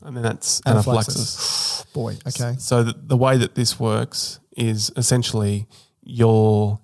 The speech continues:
Speaker 2: Wait, so anaphylaxis is a connective tissue dysfunction?
Speaker 1: Well, yeah, it's 'cause it's from a connective tissue cell.
Speaker 2: Yeah, interesting. Okay, so
Speaker 1: So essentially,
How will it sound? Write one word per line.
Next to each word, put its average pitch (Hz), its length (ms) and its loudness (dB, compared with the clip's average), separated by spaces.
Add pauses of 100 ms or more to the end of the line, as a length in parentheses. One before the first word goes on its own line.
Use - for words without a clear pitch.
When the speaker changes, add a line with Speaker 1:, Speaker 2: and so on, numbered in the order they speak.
(140)
Speaker 2:
Wait, 208 180 4
so - 140 -4
anaphylaxis 190 600 0
is 156 320 0 (360)
a 143 60 2 (500)
connective 151 320 0
tissue 147 300 -4
dysfunction? 127 560 -8 (1040)
Speaker 1:
Well, 214 260 2
yeah, 165 220 4
it's 117 140 -6
'cause 131 220 0
it's - 240 -4
from 135 200 2
a 127 360 4
connective 127 280 0
tissue 143 220 2
cell. 139 440 0
Speaker 2:
Yeah, 190 120 -6 (140)
interesting. 143 460 -4
Okay, 160 280 2
so - 160 -2
Speaker 1:
So 143 400 4
essentially, 151 420 2